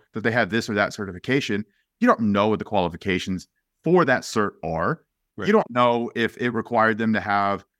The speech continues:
Speaker 1: you know, a P H D in exercise science, or if it required them to, you know, Google the fucking answers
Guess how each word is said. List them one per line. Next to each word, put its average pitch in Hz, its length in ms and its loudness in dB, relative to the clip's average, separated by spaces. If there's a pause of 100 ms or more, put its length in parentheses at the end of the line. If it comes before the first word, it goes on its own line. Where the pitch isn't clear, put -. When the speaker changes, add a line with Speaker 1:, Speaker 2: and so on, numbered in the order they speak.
(140)
Speaker 1:
you 101 100 -6
know, 98 220 2
a 92 400 2 (140)
P 151 200 0
H 117 260 -2
D 113 380 0
in 104 80 -2
exercise 107 500 0
science, 117 460 0
or 127 120 2
if 120 80 -2
it 127 60 -4
required 117 500 2
them 113 220 0
to, 107 340 2
you 107 80 -2
know, 101 260 -2 (240)
Google 143 340 0
the 123 100 -4
fucking 123 500 0 (720)
answers 135 520 2